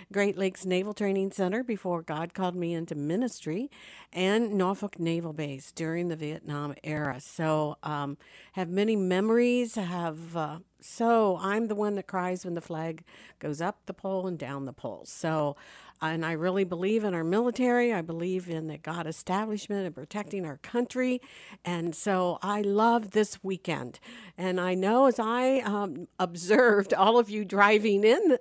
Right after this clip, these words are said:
uh, when I drove in today, that many of you are in the yard. And I hope you have your radios turned on, or maybe you're gonna come in and take a break, time for a late lunch or some tea and coffee,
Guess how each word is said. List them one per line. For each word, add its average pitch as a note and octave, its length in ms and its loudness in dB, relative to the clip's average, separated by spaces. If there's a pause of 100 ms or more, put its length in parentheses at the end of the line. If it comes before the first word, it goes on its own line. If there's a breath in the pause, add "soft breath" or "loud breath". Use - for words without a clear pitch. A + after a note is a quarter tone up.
(360 loud breath)
uh, G3 200 4
when G3+ 180 4
I G3+ 100 6
drove G3+ 300 4
in G#3 160 4
today, F3+ 440 4
that F3 220 0
many B3 360 6
of A#3+ 120 4
you A3 220 2
are E3+ 220 4
in G3 240 0
the F3+ 100 2
yard. D#3 640 2 (400 loud breath)
And F#3+ 260 2
I F3+ 120 2
hope G#3 180 2
you G#3 80 0
have G3 160 2
your F3+ 140 -2
radios F#3 480 4
turned F#3 260 4
on, G3 240 4
or A#3 60 4
maybe F#3 260 2
you're F3+ 160 0
gonna E3+ 160 0
come F#3 240 -2
in G3+ 160 4
and F3+ 100 4
take F#3 220 -4
a E3+ 60 -4
break, E3 400 -2
time F#3 340 -2
for F3+ 240 0
a D#3 60 0
late E3+ 320 -4
lunch F3 440 0
or D#3+ 80 -8
some D3 220 -8
tea G#3 420 -4
and D#3 140 -4
coffee, F3+ 420 0